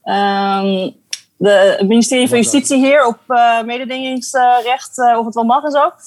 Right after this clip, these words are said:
Speaker 2: Ja.
Speaker 1: Ehm, en vorige week was ook nog een nieuwtje dat, eh,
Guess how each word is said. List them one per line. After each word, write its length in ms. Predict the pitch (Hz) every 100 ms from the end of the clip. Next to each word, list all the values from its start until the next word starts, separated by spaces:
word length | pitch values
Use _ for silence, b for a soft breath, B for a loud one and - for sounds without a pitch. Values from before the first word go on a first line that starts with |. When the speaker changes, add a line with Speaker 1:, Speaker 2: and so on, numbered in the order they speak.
| B 226
Speaker 2:
Ja. 160 | - B B B _ _
Speaker 1:
Ehm, 580 | 254 269 269 262 269 269
en 140 | 269
vorige 220 | 294 330 311
week 160 | 339
was 160 | 381 381
ook 80 | 359
nog 100 | 359
een 60 |
nieuwtje 300 | 370 359 349
dat, 240 | 339 339 330
eh, 420 | 320 311 311